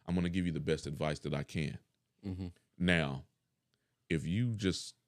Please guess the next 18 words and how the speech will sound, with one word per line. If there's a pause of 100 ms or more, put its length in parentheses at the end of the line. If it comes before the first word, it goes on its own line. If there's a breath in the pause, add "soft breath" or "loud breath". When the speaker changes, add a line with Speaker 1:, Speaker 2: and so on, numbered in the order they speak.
(640)
Speaker 1:
flying
by
the
seat
of
your
pants
and
going
doing
shit (760)
and
you
get
in
trouble
for
it,